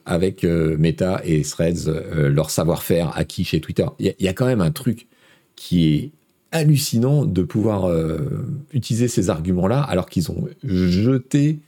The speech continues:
la moitié de leurs employés à la rue, quoi. Et, euh, en, ensuite,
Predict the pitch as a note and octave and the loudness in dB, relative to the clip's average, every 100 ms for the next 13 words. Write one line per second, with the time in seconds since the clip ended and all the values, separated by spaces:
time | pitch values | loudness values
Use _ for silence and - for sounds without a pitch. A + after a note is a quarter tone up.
0 | _ - E2+ D#2+ F#2+ B2+ C3 - - C3 | _ -2 0 2 2 2 0 -2 -2 0
1 | F#2+ F2+ G2 F2+ F#2+ G#2 C#3+ - _ - | 2 0 0 0 0 2 0 -6 _ -4
2 | E2+ E2+ G#2+ A2+ A#2+ - D#2+ - _ - | 0 0 -2 0 0 0 -4 -6 _ -20
3 | - - - _ _ - F#2+ F#2 E2 D#2+ | -20 -20 -20 _ _ 2 4 4 4 0
4 | - F2+ F#2 F#2+ F#2+ - C3+ C#3 - | 0 0 0 0 -2 2 0 0 -10